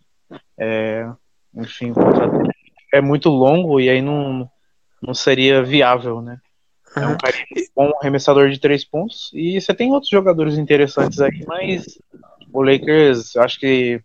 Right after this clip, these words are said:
Speaker 1: vai procurar grandes nomes, enfim. Acho que todas as
Speaker 2: É.
Speaker 1: equipes ali, todas as equipes ali sempre procuram, é, e-, esse tipo de jogador pra preencher no seu elenco, porque, como, como eu falei, a questão de,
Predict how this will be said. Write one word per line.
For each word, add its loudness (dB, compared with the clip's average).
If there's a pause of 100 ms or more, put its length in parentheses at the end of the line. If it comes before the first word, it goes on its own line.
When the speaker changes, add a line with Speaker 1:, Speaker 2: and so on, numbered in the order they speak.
(920)
Speaker 1:
vai 2
procurar 0
grandes -6
nomes, -2
enfim. -14 (480)
Acho 0
que -6
todas 2
as 4
Speaker 2:
É. 6
Speaker 1:
equipes -4
ali, 2
todas 4
as 4
equipes -2
ali 2
sempre -2
procuram, 2 (460)
é, 6 (180)
e-, -6
esse -2
tipo 2 (720)
de -8
jogador 2
pra 0
preencher -2
no -4
seu 2
elenco, 0
porque, 0 (800)
como, -2
como -4
eu -8
falei, 2
a -2
questão -2
de, -2